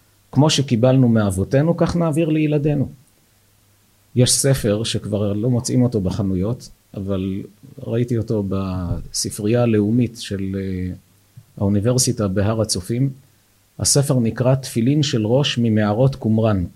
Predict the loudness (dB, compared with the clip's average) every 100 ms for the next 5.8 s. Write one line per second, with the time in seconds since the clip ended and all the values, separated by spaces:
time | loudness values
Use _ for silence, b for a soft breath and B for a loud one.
0 | -16 _ _ _ _ _ _ _ -8 -2
1 | 2 2 2 2 0 -2 -2 -2 0 0
2 | 0 0 2 2 2 0 -2 -2 -2 -2
3 | -2 -4 -2 -4 -6 -6 -4 -2 -4 -4
4 | -4 -4 -4 -6 -6 -12 -16 -16 -8 -8
5 | -4 -4 -2 -4 -4 -4 -6